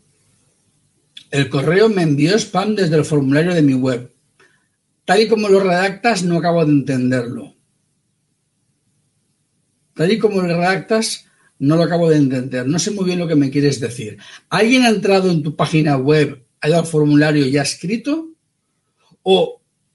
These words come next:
desde el correo que se envía el formulario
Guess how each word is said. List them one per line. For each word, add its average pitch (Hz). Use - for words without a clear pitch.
desde 156
el 160
correo 180
que 208
se -
envía 185
el 160
formulario 156